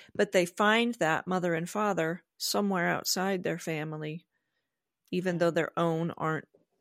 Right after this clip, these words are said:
Speaker 1: really doing the job.
Speaker 2: Lil's parents seem to be good. And we
Speaker 1: Right, but she's not the main character.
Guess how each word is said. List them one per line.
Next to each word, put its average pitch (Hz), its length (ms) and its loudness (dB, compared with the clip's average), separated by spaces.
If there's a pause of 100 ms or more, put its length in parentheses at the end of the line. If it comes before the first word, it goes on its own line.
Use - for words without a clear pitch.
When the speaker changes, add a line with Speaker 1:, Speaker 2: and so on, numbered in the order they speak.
(160)
Speaker 1:
really 165 380 0
doing 160 340 -4
the 147 100 -4
job. 143 480 -4 (1200)
Speaker 2:
Lil's 277 520 2
parents 165 720 -8
seem 170 320 -6
to 151 40 -10
be 143 120 -10
good. - 300 -16 (1300)
And 180 100 -4
we 180 280 -4
Speaker 1:
Right, 190 180 12
but 190 120 4
she's 208 220 2
not 180 180 8
the 185 80 -4
main 160 180 -2
character. - 760 4